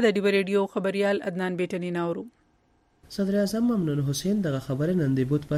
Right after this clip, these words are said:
Speaker 2: سحر چینا مرکزي ښارګوټي بیجینګ شي د چینایي صدر زی جین پینګ سره لیدو کتو پر مهال کړي. صدر اعظم ویلي،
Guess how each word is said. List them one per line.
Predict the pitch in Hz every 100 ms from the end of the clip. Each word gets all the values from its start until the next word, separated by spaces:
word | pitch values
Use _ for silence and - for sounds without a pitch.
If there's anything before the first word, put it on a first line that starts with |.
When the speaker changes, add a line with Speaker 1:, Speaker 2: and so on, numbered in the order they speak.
| 147
Speaker 2:
سحر | 160 160 151 185 - -
چینا | 190 196 196
مرکزي | 196 196 190 202 -
ښارګوټي | 196 185 214 233 190
بیجینګ | 165 185 202
شي | 214 214
د | 202 -
چینایي | 135 135 143 -
صدر | 160 185 135
زی | 143 139
جین | 143 147
پینګ | 175 -
سره | 180 185 196 196 180
لیدو | 190 214 226
کتو | 143 143 143
پر | 143 156
مهال | 170 147 143 139
کړي. | 143 139 147 151 - -
صدر | 190 196 202
اعظم | 196 208
ویلي، | 214 220